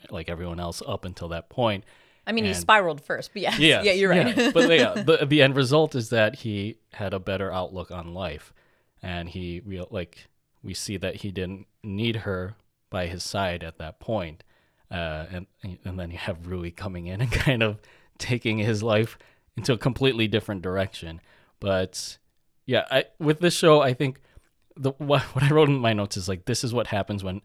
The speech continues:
Speaker 1: adolescent sexual fantasies about your hot teacher go too far,
Speaker 2: <laughs>
Speaker 1: right? And I think him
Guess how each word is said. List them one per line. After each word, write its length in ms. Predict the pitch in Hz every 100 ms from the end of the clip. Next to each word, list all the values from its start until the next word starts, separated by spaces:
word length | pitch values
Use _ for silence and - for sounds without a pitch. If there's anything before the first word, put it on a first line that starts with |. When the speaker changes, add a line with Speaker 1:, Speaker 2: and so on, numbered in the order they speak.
| -
Speaker 1:
adolescent 540 | 92 95 95 - 95
sexual 380 | - 98 - 98
fantasies 760 | 92 - 87 90 - 95 98 107 -
about 400 | 92 87 85 -
your 140 | 95
hot 260 | 87 92 82
teacher 300 | - 90 90
go 200 | 82 78
too 180 | - 101
far, 400 | - 87 71 -
Speaker 2:
<laughs> 60 | -
Speaker 1:
right? 720 | 262 240 233 247 202 - - 226 196 -
And 160 | 117
I 60 | 120
think 400 | - 135 123 - _ _ _ _ _
him 380 | 139 131 131